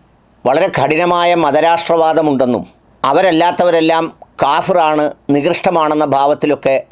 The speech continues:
കാണുന്നുണ്ടെന്നും പറയുന്ന വലിയൊരു പ്രചാരവേല നടക്കുന്നുണ്ട്. യഥാർത്ഥത്തിൽ ഇസ്ലാം മതത്തിൻ്റെ അടിസ്ഥാന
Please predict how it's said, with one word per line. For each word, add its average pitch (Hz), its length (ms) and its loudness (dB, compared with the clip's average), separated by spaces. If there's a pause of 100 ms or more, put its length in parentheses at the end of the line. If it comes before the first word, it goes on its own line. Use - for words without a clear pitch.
(120)
കാണുന്നുണ്ടെന്നും 135 680 0
പറയുന്ന 123 320 0 (300)
വലിയൊരു 143 400 0
പ്രചാരവേല 127 600 0
നടക്കുന്നുണ്ട്. 92 480 -4 (420)
യഥാർത്ഥത്തിൽ 143 520 0 (560)
ഇസ്ലാം 151 320 0
മതത്തിൻ്റെ 165 480 0
അടിസ്ഥാന 156 420 -2